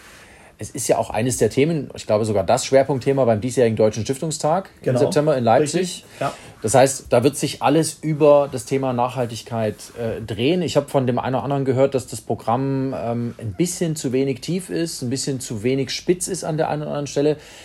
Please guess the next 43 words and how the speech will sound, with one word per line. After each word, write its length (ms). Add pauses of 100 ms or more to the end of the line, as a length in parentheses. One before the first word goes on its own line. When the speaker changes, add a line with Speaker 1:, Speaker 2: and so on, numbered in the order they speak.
(160)
Speaker 1:
Ich 100
denke, 240
wir 100
zwei 240
sollten 260
uns 120
über 140
das 120
Thema 240
Nachhaltigkeit 540
noch 80
mal 60
ein 60
bisschen 200
unterhalten, 400
denn 180
es 120
gibt, 420
ähm, 380 (960)
vor 160
kurzem 280
die 80
Entscheidung, 440
oder 100
gab's 240
vor 120
kurzem 260
die 80
Entscheidung, 440
dass 200
jetzt 260
Öl 160
und 140
Gas, 640 (420)
beziehungsweise 600
Gas 320
und 120
Atomkraft 840 (760)
nachhaltig 760
sein 400
sollen. 680
Speaker 2:
Ja. 200
Speaker 1:
Ähm, 100